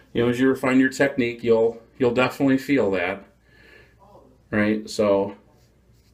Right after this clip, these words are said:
okay. Now, what I'll do here is I'll check.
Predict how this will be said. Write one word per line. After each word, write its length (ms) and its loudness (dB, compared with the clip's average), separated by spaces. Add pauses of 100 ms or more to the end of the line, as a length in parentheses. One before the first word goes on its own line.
(380)
okay. 360 -2 (1500)
Now, 260 2
what 120 2
I'll 140 4
do 160 2
here 200 2
is 140 0
I'll 140 -2
check. 300 -2